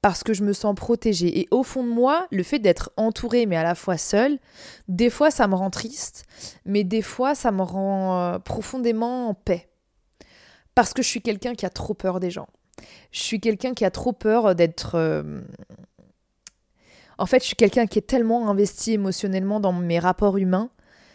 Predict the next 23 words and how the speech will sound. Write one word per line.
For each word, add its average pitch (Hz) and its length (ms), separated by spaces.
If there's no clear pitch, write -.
que 240 120
du 202 160
coup, 240 220
je 202 120
sais 185 220
très - 180
bien 240 160
à 240 60
quel 180 200
point 226 180
ça 214 140
va 165 140
m'infac-, 165 420
m'impacter. 196 680
Ça - 100
va 202 120
m'impacter 202 480
à 262 60
la 214 220
hauteur 247 420
de 208 120
mon 196 260
investissement. 190 680